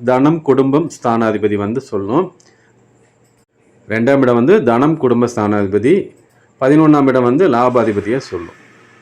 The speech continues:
இதுல வந்து அதிகமா முக்கியத்துவம் பெறக்கூடியது பார்த்தீங்கன்னா, லக்னாதிபதி தான்.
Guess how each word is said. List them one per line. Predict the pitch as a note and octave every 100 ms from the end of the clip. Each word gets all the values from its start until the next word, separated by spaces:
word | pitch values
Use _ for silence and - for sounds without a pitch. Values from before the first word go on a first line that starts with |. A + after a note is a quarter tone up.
| _ _ _ _ -
இதுல | C#3 D#3
வந்து | D3 F3 F#3
அதிகமா | B2 D#3+ F3+ F#3 G#3
முக்கியத்துவம் | E3+ C#3 D#3+ F#3 F3+ E3 D3
பெறக்கூடியது | C#3+ C#3 D3+ C#3 C#3+
பார்த்தீங்கன்னா, | C3 A#2+ B2 C3 E3+
லக்னாதிபதி | A#2 A#2 - D3+ B2+ A#2 G#2+
தான். | G#2+ B2+ F3